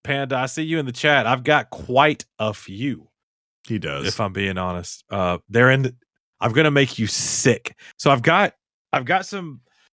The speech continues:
Speaker 1: like, the, the eight-bit Mario, the eight-bit one of them's the anniversary edition eight-bit Mario amiibo, the eight-bit Zelda, I mean, uh, Link amiibo. I've still got a lot in boxes. Some are in boxes.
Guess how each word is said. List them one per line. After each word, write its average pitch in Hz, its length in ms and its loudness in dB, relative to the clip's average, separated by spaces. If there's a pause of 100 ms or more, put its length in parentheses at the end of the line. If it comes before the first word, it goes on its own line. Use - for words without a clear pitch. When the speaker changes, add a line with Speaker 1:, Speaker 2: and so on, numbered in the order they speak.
(100)
Speaker 1:
like, 131 180 0
the, 120 320 4 (100)
the 113 160 -6
eight-bit 143 420 2
Mario, 139 560 2
the 117 200 -4
eight-bit 127 540 -4 (1300)
one 127 180 2
of 147 60 6
them's 117 100 -2
the 117 80 0
anniversary 123 560 0
edition 135 360 0
eight-bit 127 340 -2
Mario 131 380 4
amiibo, 127 520 0 (400)
the 98 160 -2
eight-bit 117 500 2
Zelda, 127 420 2
I 107 60 -2
mean, 104 220 -2
uh, 98 240 -2
Link 117 300 2
amiibo. 135 640 2 (340)
I've - 100 -4
still 175 200 4
got 165 140 4
a 151 40 6
lot 143 340 4 (320)
in 131 160 -6
boxes. 131 500 -8
Some 143 300 -10
are 135 260 -8
in 127 120 -14
boxes. 120 680 -16